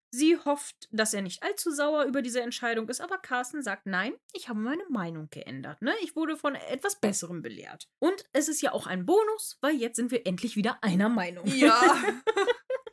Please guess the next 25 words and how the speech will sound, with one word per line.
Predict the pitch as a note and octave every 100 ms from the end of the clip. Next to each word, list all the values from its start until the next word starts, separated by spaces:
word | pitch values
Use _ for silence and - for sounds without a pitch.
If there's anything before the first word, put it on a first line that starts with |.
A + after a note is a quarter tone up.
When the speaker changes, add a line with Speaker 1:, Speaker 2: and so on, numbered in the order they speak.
| -
Speaker 1:
Misses | E4 E4+ D#4+
Hughes | F4 G#4+ -
findet | D#4+ D#4 D#4
das | A#3 - - -
nett | A#3+ G4+ -
von | G#4+ G4
ihm | F4+ G4 G4+ G#4+ _ -
und | C#4+ C4
wenn | B3+ B3+
es, | B3 A#3+ -
äh, | A#3 A3+ A3 A3
wenn | B3 C4+
er |
sowas | A3 G#3 G3+
sagt, | D#4 A4 - -
dann | B3 D4+ C#4+
möchte | D#4 -
sie | C4 B3+ C4 C4+ C#4 _ _
ihre | C4 A#3 B3 C#4
Haare | F#4+ F#4+ -
ein | A3+
bisschen | G#3+ A#3+ - -
zurechtrücken | - - G#3+ G#3+ - A#3 B3+ D4+ F4+
und, | C#4+ D4 D4
äh, | C#4+ C#4